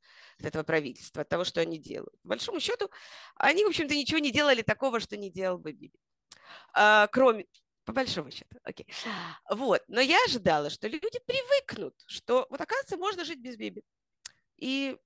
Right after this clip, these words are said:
и всё нормально. И ничего принципиально не меняется. И вот так постепенно мы бы от него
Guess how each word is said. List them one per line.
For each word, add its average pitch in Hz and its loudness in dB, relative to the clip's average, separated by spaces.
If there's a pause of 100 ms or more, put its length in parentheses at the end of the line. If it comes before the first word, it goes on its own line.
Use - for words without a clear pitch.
(120)
и - -10
всё - -6
нормально. 587 -6 (520)
И - -2
ничего 320 -2
принципиально 370 2
не 302 -4
меняется. 202 -8 (540)
И - -4
вот 480 -2
так 494 -2
постепенно 349 0
мы 277 -4
бы 247 4
от 214 0
него 214 -2